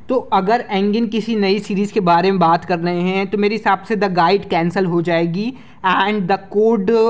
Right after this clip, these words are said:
सस्पेंड हो सकती है कुछ दिनों के लिए। जहाँ तक बात फतेह अंदलुस सीजन टू में एंगिन के काम करने की है, तो वो तो कन्फर्म्ड है, क्योंकि अभी एक साल है उस सीरीज के सेकंड सीजन के लिए and एंगिन उसमें आराम से काम कर सकते हैं।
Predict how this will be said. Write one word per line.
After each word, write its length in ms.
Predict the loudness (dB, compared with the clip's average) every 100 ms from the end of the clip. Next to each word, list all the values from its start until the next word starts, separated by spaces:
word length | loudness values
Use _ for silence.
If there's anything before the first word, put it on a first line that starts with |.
| 0 -6 -20 -14
सस्पेंड 580 | -6 -6 -4 -2 0 0
हो 80 | -2
सकती 320 | -6 -4 -4
है 60 | -2
कुछ 180 | -2
दिनों 340 | -2 -2 -2 -2
के 160 | -2
लिए। 360 | 0 0 -2 -4 -6
जहाँ 240 | -2 0 0
तक 120 | -2
बात 260 | 2 2 2
फतेह 280 | -2 0
अंदलुस 380 | 0 2 0 0
सीजन 260 | -4 -2 -2
टू 180 | -2 -2
में 160 | 0 2
एंगिन 320 | 0 0 0
के 100 | 0
काम 260 | 0 0 0
करने 340 | 0 0 0
की 180 | 0 -4
है, 240 | -2 -4 -6 -12 -2
तो 80 |
वो 120 | 0 0
तो 100 | 0
कन्फर्म्ड 540 | 0 0 0 0 0
है, 100 | -2
क्योंकि 320 | 0 -2 0
अभी 240 | 0 2 0
एक 140 | 0
साल 280 | 0 2 2
है 160 | 2 0
उस 220 | 0 -2
सीरीज 300 | -2 -2 -2
के 80 | -6
सेकंड 320 | -4 -4 -4
सीजन 280 | -4 -2 -2
के 140 | -2
लिए 240 | -2 -4 -6 -12 -2
and 120 | 0
एंगिन 260 | 2 2 0
उसमें 280 | 0 0 2
आराम 360 | 4 4 2
से 120 | 0 0
काम 220 | 2 2
कर 140 | -4
सकते 320 | -8 -12 -8
हैं। 300 | -8 -8 -12